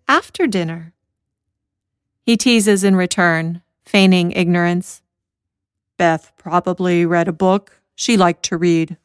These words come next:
like you. And I probably watched television."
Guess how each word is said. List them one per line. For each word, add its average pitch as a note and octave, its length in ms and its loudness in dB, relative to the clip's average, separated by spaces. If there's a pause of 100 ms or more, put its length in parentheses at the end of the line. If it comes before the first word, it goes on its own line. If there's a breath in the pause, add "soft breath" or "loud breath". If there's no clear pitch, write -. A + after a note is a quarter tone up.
like F3+ 220 -6
you. E3+ 280 2 (800)
And F#3 580 2
I F#3 140 2
probably F3 720 0
watched F3 480 -2
television." E3 640 -4